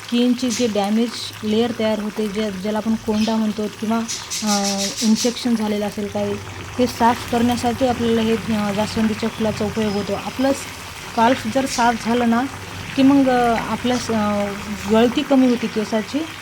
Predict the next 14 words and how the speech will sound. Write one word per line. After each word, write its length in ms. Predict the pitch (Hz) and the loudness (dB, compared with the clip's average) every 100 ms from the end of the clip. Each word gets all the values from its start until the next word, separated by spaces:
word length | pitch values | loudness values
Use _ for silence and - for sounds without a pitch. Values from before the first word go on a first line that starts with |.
| - - | -16 -6
आणि 240 | 220 254 285 | 2 4 4
केस 280 | - 262 262 | 2 0 2
न-, 520 | 269 254 240 233 233 180 | 4 4 4 4 2 2
वाढायलासुद्धा 600 | 233 233 262 277 226 214 | 4 6 6 4 0 0
मदत 340 | 208 202 202 - | 0 0 -4 -4
होते. 160 | 202 220 | -4 0
म्हणजे 240 | 233 294 | 2 4
ह्या, 200 | 247 269 | 4 4
अ, 380 | 269 - 220 214 180 | 2 0 -2 -2 0
हे, 60 | 254 247 - - - - - - | -2 -2 -6 -16 -16 -18 -20 -8
ह्याच्यामध्ये 560 | 233 220 247 277 269 285 | -4 0 4 4 4 4
मेन 260 | 262 269 | 6 6
म्हणलं 220 | 269 254 247 | 6 6 2
तर 100 | 294 | -2